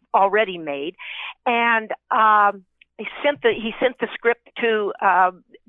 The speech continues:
to, to Sean. Sean read it and said, uh,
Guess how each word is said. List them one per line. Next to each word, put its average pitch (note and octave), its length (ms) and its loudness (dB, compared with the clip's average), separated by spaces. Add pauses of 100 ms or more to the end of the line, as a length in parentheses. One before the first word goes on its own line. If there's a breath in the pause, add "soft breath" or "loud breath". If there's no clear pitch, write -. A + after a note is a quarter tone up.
(120)
to, F3 140 -8
to - 180 -18 (100)
Sean. C4 380 4 (340 loud breath)
Sean B3+ 280 4
read A#3 260 4
it D#4 140 2
and G#3+ 180 -10
said, A#3 320 2 (100)
uh, F#3+ 120 2